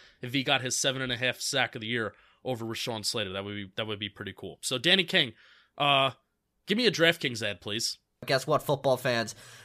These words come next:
Speaker 2: I'm sure we all love the action-packed, high-scoring N F L game.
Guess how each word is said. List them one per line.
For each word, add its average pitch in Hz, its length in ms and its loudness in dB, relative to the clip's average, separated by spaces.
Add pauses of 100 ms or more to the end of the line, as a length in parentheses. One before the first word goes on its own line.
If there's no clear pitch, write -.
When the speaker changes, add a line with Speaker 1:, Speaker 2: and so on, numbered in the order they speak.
Speaker 2:
I'm 156 140 2
sure - 160 4
we 180 120 4
all 226 220 8
love 190 140 6
the 151 160 -2
action-packed, 143 720 4
high-scoring 131 520 2
N 110 140 2
F 110 120 0
L 104 140 2
game. 90 340 -2